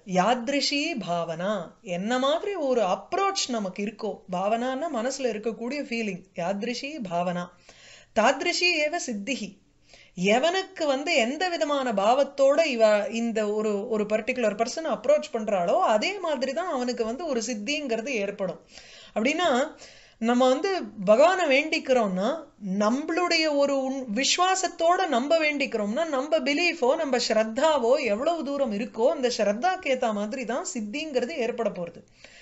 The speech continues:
நம்பிக்கைங்கிறது ஏற்படும். ஒரு கதை ஒண்ணு சொல்லுவா, இந்த, அ, இது ப-, பகவான் எங்க இருக்கா, பகவான் என்ன, யாருன்னுட்டு போய் ஒரு ரிஷிகிட்ட கேட்கறச்சே,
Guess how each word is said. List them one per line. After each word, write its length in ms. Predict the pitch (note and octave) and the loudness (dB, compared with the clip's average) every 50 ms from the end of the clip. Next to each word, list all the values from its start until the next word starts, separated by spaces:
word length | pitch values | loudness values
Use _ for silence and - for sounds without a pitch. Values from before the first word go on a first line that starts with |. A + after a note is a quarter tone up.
| - - - | -12 -4 2
நம்பிக்கைங்கிறது 800 | F#3+ A3+ C4+ D#4+ F4+ E4 - D4 C#4+ D#4+ F4+ D#4+ B3 A#3 G#4 | 4 4 4 6 4 2 2 2 0 0 2 2 2 2 2
ஏற்படும். 580 | F4 E4 B3+ A#3 A#3 A3+ G#3+ A3+ G3+ F3 E3+ - - - - - - - - - - | 2 2 2 2 0 0 -2 -2 -2 -4 -4 -8 -14 -20 -20 -20 -20 -20 -20 -14 -8
ஒரு 120 | G3 F#3+ | -8 -4
கதை 220 | - G#3+ G#3 A#3+ D4+ | 0 2 2 2 2
ஒண்ணு 160 | D#4 C4+ A#3 | 2 0 -2
சொல்லுவா, 640 | G3+ G3+ G3 G3+ G3+ F#3+ F3+ F#3 G3 A#3+ C#4 B3+ A#3 - _ _ _ _ _ _ _ _ _ _ _ _ _ _ _ - - _ - | -4 -4 -2 0 2 2 4 4 2 0 -2 -4 -8 -12 _ _ _ _ _ _ _ _ _ _ _ _ _ _ _ -20 -20 _ -8
இந்த, 460 | G#3 G#3+ G3+ F#3+ F#3 F3 E3 - - _ _ _ - - _ _ - - | -2 0 2 2 2 0 -2 -6 -10 _ _ _ -20 -20 _ _ -4 0
அ, 500 | G#3+ G3 F#3+ F#3 F3+ F3 E3+ E3+ E3+ E3 E3 E3 E3 - _ | 0 2 2 2 2 0 0 -2 -4 -6 -10 -12 -16 -16 _
இது 580 | - A3 A#3 B3 C4 F4 F4 D#4+ C#4+ B3+ G#3+ F#3+ F#3 E3+ F3 | -6 -4 -4 -2 -2 -2 -2 0 0 0 0 -2 -4 -8 -6
ப-, 120 | F#3+ F#3+ | -6 -4
பகவான் 460 | F#3 E3+ G3+ A3 A#3+ D#4 F4+ F#4 F4+ D#4 | 0 2 2 4 4 4 2 2 2 2
எங்க 340 | C4+ B3 B3+ D4 D4+ E4+ | 2 2 2 2 2 2
இருக்கா, 260 | D#4+ C#4 B3+ - A#3 G#3+ | 2 2 2 4 4 6
பகவான் 440 | G3+ A3 A3+ C4+ D#4 D#4+ D4+ C4+ | 6 6 6 6 4 2 2 0
என்ன, 480 | B3 A3+ A3 A3+ A#3 A#3+ B3 B3 B3 B3 | 0 0 0 -2 -2 0 0 0 0 0
யாருன்னுட்டு 800 | A#3 G#3 G3 G3+ G#3+ A3+ A#3 A#3+ B3+ B3+ B3+ B3+ A#3 G#3 G#3+ C#4 | 0 0 2 2 4 4 4 4 4 2 2 0 0 -2 -2 -4
போய் 260 | A#3 A3+ A#3 B3+ C4+ | -4 -2 -2 0 0
ஒரு 180 | B3+ A3+ G#3 G3+ | 0 -2 -2 -2
ரிஷிகிட்ட 360 | G#3+ A#3+ - D#4 D#4 B3+ B3 | -4 -2 -2 0 0 0 0
கேட்கறச்சே, 880 | A3 - A3+ A#3 A#3+ A#3 A#3+ A3 G#3 - C#4 C4 A3 F#3+ F#3+ G#3+ B3 | -2 0 0 0 0 0 -2 -4 -4 -2 0 2 2 2 0 -4 -6